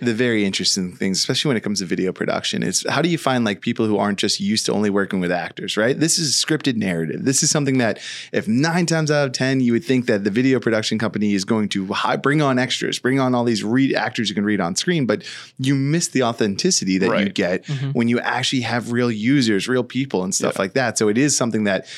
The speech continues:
Speaker 1: a really good video production company like Five Tool itself is
Speaker 2: Hey.
Speaker 1: working through, making sure you can be flexible and pivot, especially with this type of stuff, because it isn't a commercial shoot. It
Speaker 2: Yeah.
Speaker 1: is, but it isn't. The audience and who you're talking to,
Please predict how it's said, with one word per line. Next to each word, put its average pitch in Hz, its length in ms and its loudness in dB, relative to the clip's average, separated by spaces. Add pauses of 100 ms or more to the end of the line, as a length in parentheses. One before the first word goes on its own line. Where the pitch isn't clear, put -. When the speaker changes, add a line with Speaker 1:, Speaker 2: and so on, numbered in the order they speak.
(240)
Speaker 1:
a 101 120 -2
really 160 320 4
good 139 160 0
video 127 300 2
production 113 400 -2
company 101 400 -2
like 90 260 -4
Five 82 300 -6
Tool 101 180 -2
itself 160 320 0
is 107 300 2
Speaker 2:
Hey. 113 100 2
Speaker 1:
working 113 300 2
through, 110 500 2
making 131 300 2
sure 151 180 0
you 143 60 0
can 127 100 0
be 117 120 2
flexible 104 420 0
and 92 100 -2
pivot, 110 360 -2 (200)
especially 175 300 0
with 151 140 2
this 139 120 0
type 127 200 0
of - 40 -2
stuff, - 280 -2
because 123 200 0
it 131 120 2
isn't 190 240 2
a 85 40 -2
commercial - 400 -6
shoot. - 300 -4 (300)
It 143 120 2
Speaker 2:
Yeah. 107 220 0
Speaker 1:
is, 185 240 4
but 139 180 4
it 131 140 4
isn't. 139 400 2 (160)
The 104 160 2
audience 156 420 2
and 101 80 -2
who 120 80 -2
you're 135 160 2
talking 123 420 -2
to, 92 220 0